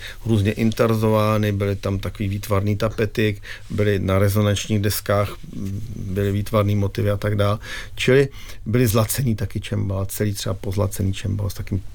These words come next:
že podstavec v podstatě byl větší umělecký výtvor než to čembalo nad tím. Dokonce byly čembala, které fungovaly jako doplněk, eh, takovýho,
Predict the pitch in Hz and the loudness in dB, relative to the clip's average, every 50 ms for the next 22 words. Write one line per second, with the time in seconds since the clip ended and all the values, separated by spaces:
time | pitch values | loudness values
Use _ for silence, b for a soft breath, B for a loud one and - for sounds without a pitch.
0 | - - 113 107 - 110 - - - - 120 120 117 - - - 110 104 - 113 | -4 -2 -2 0 2 0 0 2 2 4 4 4 4 2 0 0 -2 0 0 0
1 | 107 - 123 110 110 117 113 107 110 104 98 - 120 117 117 117 117 113 110 - | 0 2 2 2 4 4 4 4 4 2 2 2 2 2 2 2 2 0 -2 -2
2 | - 117 113 110 113 - - 110 110 113 113 107 - - 117 - - 110 110 110 | -2 0 0 0 0 0 0 2 2 4 2 2 0 -2 -4 -2 0 2 2 4
3 | 110 113 110 98 92 - - - 98 98 101 107 120 123 120 113 - - 101 - | 4 2 2 0 0 -4 -4 -4 -4 -4 -4 -4 -6 -8 -10 -10 -10 -10 -8 -4
4 | 104 104 107 110 101 - 113 107 104 110 110 104 - - 113 110 - - 110 107 | -2 -2 0 0 0 0 0 2 4 4 4 2 2 0 0 0 0 0 0 0
5 | 110 110 113 113 110 107 - 117 110 107 113 104 - 123 117 120 120 110 - B | 2 2 2 2 2 0 0 0 0 0 0 0 0 2 2 2 0 0 -4 B
6 | B B B B B B - - 107 98 101 98 98 98 101 98 - - - - | B B B B B B -6 -2 0 2 2 4 4 2 0 -2 -4 -8 -14 -16
7 | - - - - - 107 101 - 98 95 - - 110 107 101 110 110 110 107 | -16 -16 -14 -8 -6 -6 -4 -2 -2 -2 0 2 2 4 4 4 4 4 2